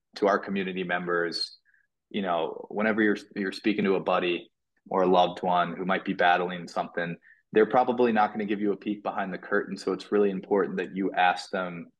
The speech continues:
as many questions as possible. We, we're all very intuitive human beings. We know when someone's struggling, especially if it's a, a good friend or a loved one.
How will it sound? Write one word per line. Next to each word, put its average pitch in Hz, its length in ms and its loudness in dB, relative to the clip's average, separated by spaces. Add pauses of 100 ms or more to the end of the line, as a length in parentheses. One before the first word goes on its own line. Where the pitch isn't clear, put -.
(260)
as 92 180 0
many 101 220 2
questions 95 460 0
as 85 120 -8
possible. 80 480 -2
We, 120 340 2 (160)
we're 120 300 4
all 123 200 6
very 107 340 2
intuitive 98 540 -4 (460)
human 98 240 -4
beings. 92 560 -4 (400)
We 117 160 4
know 117 180 6
when 110 140 4
someone's 101 380 0
struggling, 95 440 -2
especially 120 360 2
if 104 80 -2
it's 101 120 -4
a, 85 120 -4 (120)
a 92 80 -2
good 92 240 0
friend 92 400 -2
or 90 120 2
a 85 100 0
loved 87 280 2
one. 90 380 -4